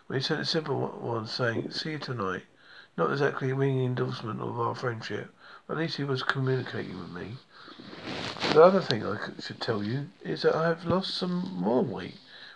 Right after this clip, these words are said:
bringing my total loss to fourteen pounds. Fourteen stone. Pounds?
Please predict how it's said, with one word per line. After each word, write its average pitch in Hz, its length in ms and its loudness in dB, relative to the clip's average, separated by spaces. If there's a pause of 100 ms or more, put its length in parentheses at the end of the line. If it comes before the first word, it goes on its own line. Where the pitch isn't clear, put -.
bringing 175 200 2
my 156 140 6
total 196 400 6
loss 123 340 0
to - 120 -8
fourteen 196 640 2
pounds. 185 480 0
Fourteen 214 600 0
stone. - 580 0 (100)
Pounds? 101 540 0